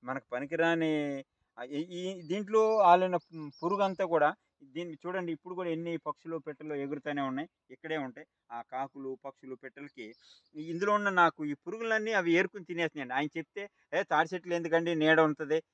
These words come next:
నేను తీసేయాలి" అని అనుకునేవాడిని. కానీ వాటి వల్ల అంత ఉపయోగం ఉంది అని నాకు ఈ పొగాకు చేనేసిన తర్వాతే ముఖ్యంగా తెలిసిందండి. నాకు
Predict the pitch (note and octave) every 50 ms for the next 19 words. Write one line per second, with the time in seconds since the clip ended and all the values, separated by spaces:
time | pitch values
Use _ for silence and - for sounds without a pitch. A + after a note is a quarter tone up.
0 | _ _ - C3 C#3+ C#3+ - - D#3+ E3+ - E3+ E3 D#3+ D#3+ D#3+ E3+ F3 D#3+ D3
1 | C#3+ C#3+ C#3+ D3 - - C#3 B2 A#2 A2 G#2+ A2+ C4+ D4+ _ _ _ _ _ -
2 | C3 D#3 F#3+ A#3 A3+ - - B2 C3 D3+ D3 E3+ F3 E3 D#3+ E3 F#3 A3+ B3 -
3 | - _ - G#2+ C3 D#3 - F#3 F3 E3+ D#3 - F#3+ G3+ G#3 G3+ G3 G3 G3 G3
4 | G3 G3 G#3 A#3 B3 - _ _ _ _ B2 C3 D#3 F3 E3 D3+ C#3 D3 F3 F3+
5 | - - E3 F3 F#3 F#3+ F#3+ D#3+ - F#3 F#3 F#3 F#3 F3 - F3+ F3 D#3 F3+ E3
6 | E3+ E3+ E3+ - G#3+ G3+ F3 D#3 - _ E3+ F3 F3 E3+ - D#3 D3+ D3+ - D3+
7 | C#3 A#2+ G#2+ F#2+ E2 D#2 -